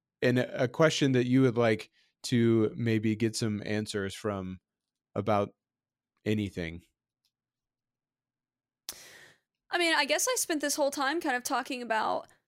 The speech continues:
Speaker 2: um, the ways that I stay calm during Rocket League. So I guess my question, I guess, for other people is, like, how do you find your zen place when you play Rocket League? Yeah, I
Speaker 1: Mm.
Speaker 2: get
Speaker 1: Good one.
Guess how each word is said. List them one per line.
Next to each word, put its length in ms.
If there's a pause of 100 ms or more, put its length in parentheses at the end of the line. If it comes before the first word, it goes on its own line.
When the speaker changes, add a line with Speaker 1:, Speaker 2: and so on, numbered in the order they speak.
(140)
Speaker 2:
um, 420
the 140
ways 440
that 460
I 200
stay 280
calm 320
during 240
Rocket 340
League. 180
So 100
I 40
guess 220
my 120
question, 560
I 120
guess, 160
for 140
other 220
people 320
is, 180
like, 240 (320)
how 160
do 100
you 220
find 320
your 140
zen 300
place 300
when 100
you 100
play 180
Rocket 360
League? 260 (2250)
Yeah, 180
I 20
Speaker 1:
Mm. 160
Speaker 2:
get 140 (1200)
Speaker 1:
Good 160
one. 260